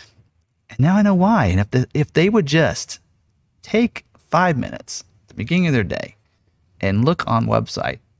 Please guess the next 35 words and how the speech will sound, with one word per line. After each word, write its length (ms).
and 300
see 320
what 160
news 220
<laughs> 80
bulletins 360
are 140
out 240
there, 240
they 180
stay 220
up 100
to 80
date 220
on 160
this. 340
And 140
I 60
wanna, 380
I, 120
the 280
reason 220
I 60
wanna 400
say 180
this, 160
hopefully 300
there's 160
dealers 300
out 180
there, 240
this 180
is 100
very 200
simple. 420